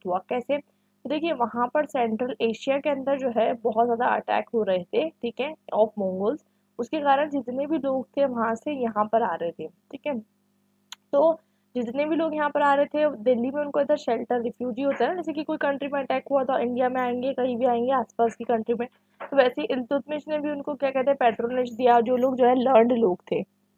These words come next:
तो वैसे ही बताने की कोशिश करता है मिन्हाज। मिन्हाज ने जो अपनी book में लिखा है उस time पे contemporary था वो, तो बोलते हैं कि बहुत सारे दुनि-, दुनिया से लोग आते हैं वर्चुअस, मतलब एक्सीलेंट लोग, because देखिए बहुत सारे लोग होते हैं ना दुनिया में,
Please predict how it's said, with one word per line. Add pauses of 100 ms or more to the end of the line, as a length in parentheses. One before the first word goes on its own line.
(280)
तो
वैसे
ही
बताने
की
कोशिश
करता
है
मिन्हाज।
मिन्हाज
ने
जो
अपनी
book
में
लिखा
है (320)
उस
time
पे
contemporary
था
वो,
तो
बोलते
हैं
कि
बहुत
सारे
दुनि-,
दुनिया
से
लोग
आते
हैं
वर्चुअस,
मतलब (400)
एक्सीलेंट
लोग,
because
देखिए
बहुत
सारे
लोग
होते
हैं
ना
दुनिया
में,